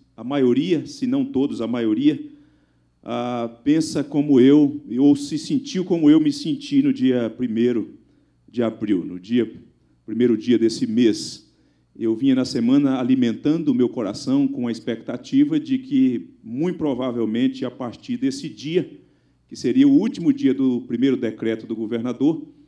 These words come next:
nós voltaríamos para as nossas atividades culticas enquanto congregação. Mas eu vi que as minhas expectativas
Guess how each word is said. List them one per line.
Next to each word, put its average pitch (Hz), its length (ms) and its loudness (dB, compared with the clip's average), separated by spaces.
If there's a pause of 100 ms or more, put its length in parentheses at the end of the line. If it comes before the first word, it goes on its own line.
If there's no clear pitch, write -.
(240)
nós 123 300 -4
voltaríamos 131 880 -4
para 117 160 -10
as 110 100 -10
nossas 117 320 -10
atividades 107 1000 -8
culticas 135 1000 0
enquanto 117 400 -8
congregação. 113 720 -10 (720)
Mas 156 880 2
eu 147 160 4
vi 135 160 2
que 135 80 -2
as 123 120 0
minhas 127 200 0
expectativas 123 1120 -2